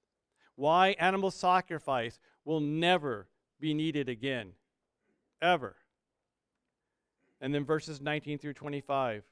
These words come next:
"Therefore, brothers, since we have confidence to enter the holy places by the blood of Jesus,"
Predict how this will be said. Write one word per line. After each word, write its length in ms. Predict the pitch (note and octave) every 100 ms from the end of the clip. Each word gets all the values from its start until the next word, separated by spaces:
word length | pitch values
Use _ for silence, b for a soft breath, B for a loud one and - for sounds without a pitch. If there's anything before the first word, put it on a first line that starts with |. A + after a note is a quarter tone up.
| _ _ _ _ _ _ _ _
"Therefore, 460 | D3+ F3+ F3 E3
brothers, 380 | C3 C3 B2+ B2+
since 360 | - E3+ F3+ E3
we 160 | E3
have 300 | C#3 C#3+ C#3+
confidence 600 | - D3+ D#3 D#3 D3+ D3 -
to 200 | C#3+ C#3
enter 220 | C#3+ C#3+
the 140 | C3
holy 280 | A#2+ C3+ C3
places 500 | B2 C3 C3 - A#2+
by 200 | B2 B2
the 80 | A2+
blood 320 | A#2+ B2 B2
of 100 | A#2+
Jesus," 640 | A#2+ B2+ A#2+ C3 - _